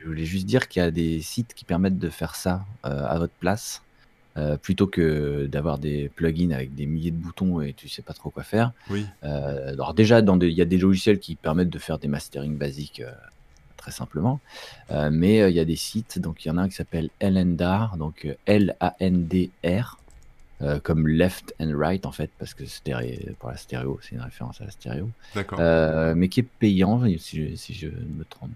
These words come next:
Speaker 1: pas, et qui permet de, de faire des masterings, et il propose plusieurs options une fois que t'as envoyé ton fichier.
Speaker 2: Ah, moi,
Speaker 1: Et en
Speaker 2: j'utilise un truc qui
Speaker 1: gratuit.
Speaker 2: s'appelle eMastered.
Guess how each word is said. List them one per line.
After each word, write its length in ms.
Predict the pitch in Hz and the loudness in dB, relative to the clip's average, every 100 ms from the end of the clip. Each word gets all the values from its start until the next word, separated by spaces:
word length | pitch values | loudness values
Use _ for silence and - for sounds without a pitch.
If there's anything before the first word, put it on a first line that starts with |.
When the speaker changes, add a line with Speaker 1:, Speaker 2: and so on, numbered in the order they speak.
| - | -8
Speaker 1:
pas, 160 | 117 - _ - - - - | -8 -8 _ -20 -20 -20 -20
et 40 | |
qui 140 | 90 - | -14 -6
permet 240 | 85 80 | -2 -2
de, 240 | 76 76 69 | -2 -4 -6
de 120 | 62 | -10
faire 180 | - 85 | -10 -6
des 100 | 82 | -4
masterings, 560 | 78 76 - 78 92 92 | -6 -6 -4 0 2 2
et 180 | 73 67 | 0 -2
il 80 | 67 | -8
propose 340 | - - 71 | -12 -12 -12
plusieurs 320 | - 73 67 | -6 -6 -4
options 260 | 73 - 82 | -8 -8 -8
une 60 | 76 | -6
fois 140 | 71 | -10
que 60 | - | -10
t'as 80 | |
envoyé 200 | 69 69 | -10 -8
ton 100 | 69 - | -12 -16
fichier. 360 | - - 139 - | -16 -12 -12 -6
Speaker 2:
Ah, 60 | 101 | -4
moi, 100 | 117 | -2
Speaker 1:
Et 180 | 107 90 | 0 2
en 60 | |
Speaker 2:
j'utilise 0 | |
un 280 | 87 95 101 | 2 0 -2
truc 140 | 117 | -2
qui 80 | 110 | -2
Speaker 1:
gratuit. 0 | |
Speaker 2:
s'appelle 240 | 110 101 98 - - | -2 -4 -8 -12 -6
eMastered. 600 | 117 110 107 - 98 | -2 -2 -4 -6 -8